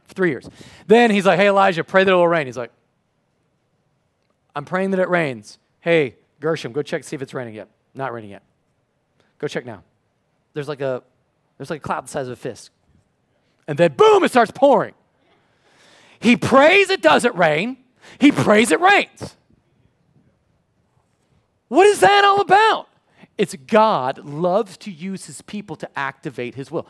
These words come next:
That's how prayer works. And this, in this particular circumstance, where you get to participate in the election of a governing official, you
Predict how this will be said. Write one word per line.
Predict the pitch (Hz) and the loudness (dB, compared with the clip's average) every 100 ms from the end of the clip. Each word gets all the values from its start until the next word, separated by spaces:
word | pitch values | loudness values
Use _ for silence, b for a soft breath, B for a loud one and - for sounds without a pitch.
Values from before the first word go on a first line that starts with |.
| - | -14
That's | 123 - | -12 -10
how | |
prayer | 117 - 151 180 | -12 -8 -6 -4
works. | 202 214 - | -6 -10 -14
And | 117 113 | -18 -8
this, | 196 170 - | -6 -6 -8
in | 127 | -16
this | 123 - | -16 -18
particular | - - 170 202 190 | -20 -18 -10 -10 -10
circumstance, | 214 160 120 123 - b b | -12 -16 -16 -18 -18 b b
where | 151 131 | -12 -12
you | 120 120 170 220 | -14 -14 -10 -10
get | 196 214 | -12 -14
to | |
participate | - 175 - - - 156 - | -10 -10 -10 -18 -12 -12 -10
in | 143 | -12
the | 135 | -10
election | 123 139 165 - 208 208 B B - | -6 -6 -6 -8 -10 -10 B B -10
of | 139 | -10
a | |
governing | 120 165 160 190 202 170 | -6 -4 -4 -8 -8 -10
official, | - - 220 - 139 - B _ | -12 -6 -6 -6 -10 -10 B _
you | 107 135 196 226 247 | -20 -12 -10 -8 -10